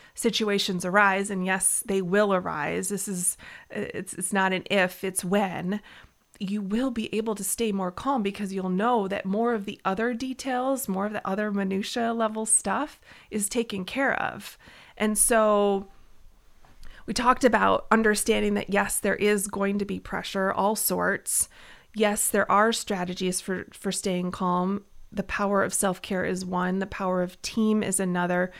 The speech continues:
The power of preparation is a third. I think that when you get those ducks in a row, it allows you to be a stronger leader, right?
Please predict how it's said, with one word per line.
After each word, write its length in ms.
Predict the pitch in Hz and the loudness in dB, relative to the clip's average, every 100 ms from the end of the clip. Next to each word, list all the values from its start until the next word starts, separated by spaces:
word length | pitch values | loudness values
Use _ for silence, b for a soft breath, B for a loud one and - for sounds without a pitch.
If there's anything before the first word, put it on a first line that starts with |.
| B B B | B B B
The 80 | 202 | -8
power 380 | - 220 262 | -2 2 2
of 280 | 190 185 - _ - | 2 -2 -14 _ -4
preparation 1080 | 190 - 190 190 226 - 185 180 180 196 - | -2 2 2 4 2 2 0 0 0 -2 -2
is 200 | 202 190 | 0 0
a 80 | 180 | -2
third. 600 | - 208 196 175 180 196 B B B B B B _ _ - | -2 2 4 4 0 -2 B B B B B B _ _ -4
I 140 | 214 | -4
think 520 | 226 254 277 269 240 _ _ - | -2 -4 -4 -6 -16 _ _ -8
that 500 | 214 202 196 - - - - - - | -2 0 0 -2 -8 -20 -20 -20 -6
when 140 | 202 214 | -2 -2
you 100 | 208 | 2
get 240 | 254 247 | 0 2
those 260 | 233 220 202 | 2 2 0
ducks 340 | 202 185 - | -2 -2 -4
in 80 | 190 | -2
a 80 | 180 | 0
row, 440 | 175 190 - 202 - b b b b _ _ | 0 0 -2 -4 -10 b b b b _ _
it 80 | 196 | 0
allows 640 | 202 196 202 214 240 226 214 | 2 4 6 8 8 4 0
you 520 | 214 208 208 202 190 - | -4 -2 -2 -2 -4 -8
to 160 | - 202 | -6 -6
be 680 | 202 214 208 208 208 208 - | -8 -6 -4 -4 -4 -4 -4
a 60 | 196 | -4
stronger 540 | - 196 190 185 180 | -2 0 0 0 -2
leader, 440 | 151 - - - - _ - | -2 -6 -6 -6 -12 _ -8
right? 300 | 202 196 - | -2 -2 -2